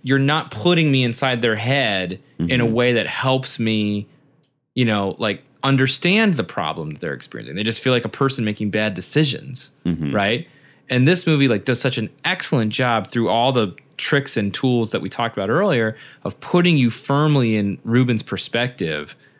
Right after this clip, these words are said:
Speaker 1: that you understand exactly the struggle that he's
Speaker 2: Yeah.
Speaker 1: having and why it's this internal thing, um, that is very dramatic, despite the fact that, to your point, there's not a, there's no real, there's not a lot of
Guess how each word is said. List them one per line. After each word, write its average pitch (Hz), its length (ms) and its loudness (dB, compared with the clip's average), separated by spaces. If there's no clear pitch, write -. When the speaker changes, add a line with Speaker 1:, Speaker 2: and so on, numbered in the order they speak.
Speaker 1:
that 104 460 -2
you 156 180 4
understand 170 380 2
exactly 160 640 0
the 95 140 -4
struggle 85 580 -4
that 95 140 -6
he's 98 160 -4
Speaker 2:
Yeah. 104 100 0
Speaker 1:
having 85 380 -4
and 104 160 -4
why 101 420 0
it's - 240 -6
this 104 180 -4
internal 101 360 -4
thing, 95 440 -6
um, 98 480 -2
that 101 360 -2
is 123 200 2
very 123 580 2
dramatic, 170 720 2
despite 113 400 -2
the 107 80 0
fact 101 240 -4
that, - 160 -4
to 120 100 -2
your 107 140 0
point, 101 380 -4
there's 107 220 0
not 113 180 0
a, 104 240 -2
there's 110 200 0
no 113 600 2
real, 107 680 0
there's 123 120 -2
not 135 120 2
a 123 40 2
lot 120 200 0
of 107 80 -6